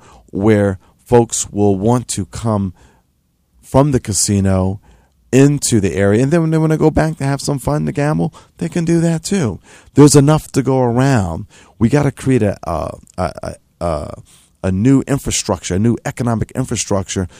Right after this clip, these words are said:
where, you know, every seat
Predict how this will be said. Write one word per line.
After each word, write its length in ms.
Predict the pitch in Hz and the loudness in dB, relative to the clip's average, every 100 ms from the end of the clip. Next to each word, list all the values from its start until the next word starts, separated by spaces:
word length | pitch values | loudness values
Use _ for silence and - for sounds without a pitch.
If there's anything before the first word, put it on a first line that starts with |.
| - _ | -20 _
where, 400 | 90 113 110 107 - _ _ _ _ - | 0 2 4 0 -6 _ _ _ _ 0
you 100 | 117 | 2
know, 260 | 196 - - _ _ _ _ _ _ | 2 0 -6 _ _ _ _ _ _
every 260 | 139 135 | -2 0
seat 380 | 117 - 156 113 | -2 -2 -2 -6